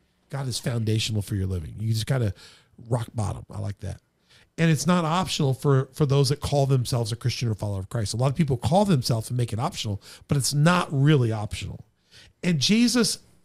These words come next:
always believed the Bible. There's not a Jesus that exists in the Bible that didn't believe every word of the Bible. Now, he didn't have the New Testament in those days,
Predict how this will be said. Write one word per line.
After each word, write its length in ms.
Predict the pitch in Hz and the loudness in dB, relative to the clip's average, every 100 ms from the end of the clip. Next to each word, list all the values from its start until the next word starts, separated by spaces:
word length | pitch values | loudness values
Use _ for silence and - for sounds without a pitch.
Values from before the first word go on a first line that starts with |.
| _ | _
always 560 | 151 160 165 151 127 113 | 0 2 4 6 4 2
believed 400 | - 120 110 104 | 0 -2 -2 -2
the 60 | |
Bible. 400 | 95 92 82 85 _ _ _ _ _ _ _ _ - - _ _ 160 | -2 -4 -6 -10 _ _ _ _ _ _ _ _ -20 -20 _ _ 2
There's 160 | 156 | 4
not 180 | 180 156 | 6 6
a 80 | 110 | 4
Jesus 600 | 107 160 185 180 202 - | 4 6 6 4 0 2
that 120 | 180 | 0
exists 380 | 170 131 139 - | 2 2 0 2
in 60 | 139 | 0
the 60 | |
Bible 340 | 127 107 92 - _ _ _ | 0 -4 -6 -10 _ _ _
that 80 | - | -4
didn't 240 | 120 120 113 | 0 2 2
believe 280 | 113 104 | 2 0
every 200 | 104 98 | 0 -2
word 180 | 95 95 | -2 -2
of 60 | 90 | -4
the 60 | |
Bible. 360 | 80 - - - _ _ _ _ - | -8 -12 -14 -20 _ _ _ _ 6
Now, 80 | 156 | 8
he 160 | 143 | 8
didn't 180 | 185 151 | 8 8
have 140 | 147 | 6
the 60 | 110 | 6
New 120 | 113 | 4
Testament 400 | 107 127 - 92 | 4 2 2 -4
in 60 | 98 | -6
those 80 | - | -8
days, 320 | - - | -12 -14